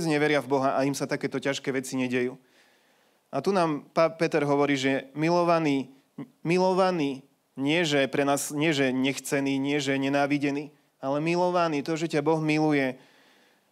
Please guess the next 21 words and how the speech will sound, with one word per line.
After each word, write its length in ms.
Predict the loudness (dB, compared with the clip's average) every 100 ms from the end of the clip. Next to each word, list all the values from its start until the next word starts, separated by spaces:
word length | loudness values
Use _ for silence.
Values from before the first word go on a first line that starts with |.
| _ -2
Nediv 320 | 0 4 2 2
sa, 400 | 2 2 0 -6 -4
milovaný, 720 | 0 2 4 4 2 0 0
ohňu 320 | 0 2 0
súženia, 480 | 0 0 2 2 0
ktorý 320 | -2 -2 0
ťa 160 | 0 0
prišiel 320 | 0 0 0
skúšať. 640 | -2 -4 -4 -2 -6 -8 _ _ _ -2
Ako 160 | 0
keby 240 | 0 0 0
sa 160 | 0
ti 80 | -2 -6
prihodilo 480 | -2 0 2 2 2
niečo 320 | 0 -2 -2
nezvyčajné. 720 | -4 -4 -6 -4 -6 -6 -4
Nie 160 | -2 0
je 40 |
to 80 | 0
nič 160 | 0 2
nezvyčajné. 720 | 0 0 -2 0 0 -2